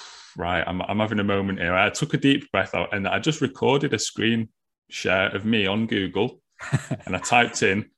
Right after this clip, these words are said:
Speaker 1: "free vegan recipes." Right? And listen, there was, <laughs> there, there was four billion hits, right? And I just, and on the screen share, I whiteboarded it and I circled them. And the,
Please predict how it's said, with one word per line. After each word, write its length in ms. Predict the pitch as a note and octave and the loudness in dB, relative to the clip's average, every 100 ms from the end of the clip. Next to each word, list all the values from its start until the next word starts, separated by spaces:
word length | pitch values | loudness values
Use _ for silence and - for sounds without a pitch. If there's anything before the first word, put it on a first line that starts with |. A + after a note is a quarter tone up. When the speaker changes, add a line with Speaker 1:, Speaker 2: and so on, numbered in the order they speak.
| _ | _
Speaker 1:
"free 340 | - C3 B2+ A#2+ | -6 4 8 8
vegan 400 | A#2 A#2 A2+ A2 | 8 4 6 4
recipes." 580 | A2+ A2+ A2+ - F#2 G2 - - _ _ _ _ A#2 | 4 2 -4 -4 -4 -2 -4 -8 _ _ _ _ 0
Right? 200 | C3 B2+ - - - _ E3 D3 A#2 A2 - | 2 2 -2 -10 -20 _ -12 -10 -12 -12 0
And 120 | C3+ | 6
listen, 420 | D3+ D#3+ D#3+ D3 _ _ - | 6 6 4 2 _ _ -12
there 200 | C#3 C#3 | 2 8
was, 240 | D3 D3 C3 - - - - - | 8 8 4 -2 -6 -12 -4 -4
<laughs> 500 | - - E3 B2 _ | -2 -8 -8 -12 _
there, 160 | C#3 B2 - - _ - | -2 -2 -6 -20 _ 4
there 100 | C#3+ | 6
was 400 | D#3 D#3 - - _ - | 8 6 4 -8 _ -20
four 720 | - - - D3 D3 D3+ D3 C#3+ | -18 -18 2 6 10 8 8 8
billion 420 | C#3 C#3 C3 B2+ | 8 10 6 4
hits, 720 | A#2 B2+ - - - - - - | 2 0 -2 -8 -8 -8 -10 -4
right? 340 | F#2 A2 D3 - _ _ - | 2 2 0 -6 _ _ 0
And 100 | G#2+ | 2
I 80 | G#2+ | 4
just, 240 | A2+ - G#2+ | 2 -2 -2
and 100 | G#2+ | 0
on 200 | A#2+ C#3+ | 2 2
the 60 | |
screen 300 | C#3+ - B2 | 2 2 2
share, 220 | A#2 G2+ G2+ | 2 2 2
I 60 | |
whiteboarded 540 | A#2 B2+ F#2 G2+ F2+ - | 4 2 2 2 2 2
it 140 | G2 | 2
and 100 | G#2 | 2
I 20 | |
circled 580 | G2+ - A#2+ A#2+ - G2 | -2 4 6 6 2 -4
them. 180 | F2+ G2+ | -2 -2
And 140 | F#2+ G2 F2 E2 | -4 -6 -8 -4
the, 220 | F#2 | -6